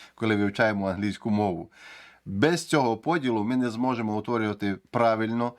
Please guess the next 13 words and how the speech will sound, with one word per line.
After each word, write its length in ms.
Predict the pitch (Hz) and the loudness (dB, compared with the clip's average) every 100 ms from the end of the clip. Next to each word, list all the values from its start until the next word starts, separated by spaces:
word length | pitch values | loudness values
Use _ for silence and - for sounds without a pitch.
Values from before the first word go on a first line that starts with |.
| - - | -12 -2
минулу, 600 | 101 107 110 110 113 - | 2 2 0 -2 -4 -4
форму 360 | - 127 127 107 | 0 2 2 -2
минулого 480 | 98 107 107 101 101 | -4 -4 -2 -2 -2
часу. 360 | - 82 - _ _ - - - - | -4 -4 -6 _ _ -20 -20 -20 -16
І 300 | - 117 110 | -4 0 0
тут 340 | 107 - 214 185 | -2 0 0 2
для 200 | 131 123 | 2 4
нас 200 | 117 107 | 4 2
з 60 | |
вами 300 | 98 101 90 | 0 0 0
так 180 | 92 - | -4 -4
само 240 | - 170 127 | -2 -2 -2
допоможе 680 | 107 107 107 127 120 113 | -4 -2 -2 0 2 0